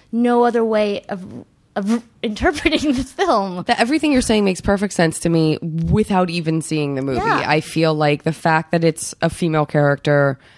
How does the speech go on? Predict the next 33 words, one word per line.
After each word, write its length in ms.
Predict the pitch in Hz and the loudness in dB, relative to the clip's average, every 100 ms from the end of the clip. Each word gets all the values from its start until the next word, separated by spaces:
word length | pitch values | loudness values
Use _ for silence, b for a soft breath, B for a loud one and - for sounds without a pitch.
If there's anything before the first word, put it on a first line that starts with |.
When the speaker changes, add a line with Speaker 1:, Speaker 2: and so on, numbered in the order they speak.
| b b - | b b 0
Speaker 2:
out 260 | 170 165 - | 2 2 0
there 460 | 160 156 151 147 - _ - | 0 2 0 -2 -6 _ -14
having 420 | - 160 160 160 | -2 -2 -2 -4
to, 460 | - 156 151 147 - | -4 -2 -2 -4 -4
you 160 | 160 | -2
know, 320 | 151 143 139 - | 0 -2 -4 -10
make 440 | - 170 180 175 - | -6 0 0 0 -2
the 80 | |
decision 600 | 170 160 170 156 160 160 | -2 0 0 2 0 0
that 340 | 156 151 147 - b b b b - | 2 4 2 0 b b b b -2
as 200 | 175 165 | 0 0
bleak 400 | 147 156 170 165 | -2 0 -2 0
as 160 | 156 147 | -2 -2
it 140 | - | -2
looks, 500 | 165 160 143 - - | 0 0 0 -4 -4
it's 200 | 160 - | -4 -4
still 520 | - - 185 170 165 156 | -8 -4 0 2 2 0
worth 580 | 143 151 165 - - | 2 2 2 -2 -8
pushing 560 | - 180 165 165 156 156 | 0 0 0 0 0 -2
through, 480 | 165 156 151 156 175 | -2 2 4 4 2
Speaker 1:
Yeah. 80 | 185 B B - | -2 B B -14
Speaker 2:
hoping 720 | - 202 202 233 220 233 190 | -2 0 2 0 2 2 2
that 180 | 170 | 0
whatever 420 | 180 175 180 185 185 | 0 2 2 2 0
the 160 | 160 | 0
outcome 480 | 143 151 - 180 170 | 2 0 0 -4 0
ultimately 500 | 165 160 170 170 151 | 0 0 -2 -2 -2
is 100 | 160 | -4
going 220 | 151 156 156 | -2 -2 -2
to 100 | 156 | -2
be 300 | 151 147 156 | -2 -2 -2
will 180 | 160 | -2
be, 380 | 156 165 151 147 | 0 0 0 -2